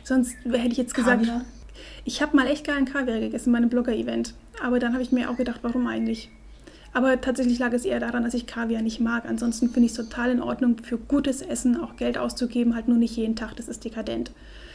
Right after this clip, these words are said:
Speaker 1: Das braucht man auch nicht. Das sollte immer, immer was Besonderes sein und dann auch wirklich nur gemäßigt. Und diesen Kaviar hätte ich auch nie im Leben gegessen, wenn ich nicht, äh, Foodbloggerin wäre und zu diesem Event eingeladen worden wäre. Okay, ich hab, ich hab noch eine Definition von, von, von Wikipedia,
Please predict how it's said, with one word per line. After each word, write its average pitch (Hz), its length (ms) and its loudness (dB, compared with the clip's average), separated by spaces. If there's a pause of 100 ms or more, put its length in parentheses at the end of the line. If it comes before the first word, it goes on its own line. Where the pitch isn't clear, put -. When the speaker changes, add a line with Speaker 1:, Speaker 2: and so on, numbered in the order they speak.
Speaker 1:
Das 233 140 -2
braucht - 280 -10
man 214 120 -4
auch 214 140 -10
nicht. 226 280 -4
Das 233 120 -6
sollte 233 240 -4
immer, 254 260 4 (480)
immer 277 240 6
was 233 160 -4
Besonderes 220 560 -2
sein 214 300 -8
und 226 160 -4
dann 226 100 0
auch 240 140 -8
wirklich 240 220 -4
nur 240 80 6
gemäßigt. 247 460 2
Und 240 200 2 (480)
diesen 247 220 4
Kaviar 240 360 0
hätte 240 160 -2
ich 240 60 -4
auch 226 60 0
nie 240 100 8
im 240 80 10
Leben 233 200 4
gegessen, 226 400 0
wenn 226 120 2
ich 226 140 -2
nicht, 220 240 0
äh, 233 120 -2
Foodbloggerin 233 580 0
wäre 226 260 0
und - 220 -4 (100)
zu - 80 -6
diesem 240 220 2
Event 233 240 0
eingeladen 226 500 2
worden 220 180 2
wäre. 226 240 -2 (180)
Okay, 269 260 2
ich - 180 0
hab, 269 180 -4
ich - 120 -6
hab 277 120 -2
noch 277 100 4
eine 254 180 4
Definition 254 600 4
von, 240 260 0
von, 233 440 2
von 226 180 2
Wikipedia, 226 840 0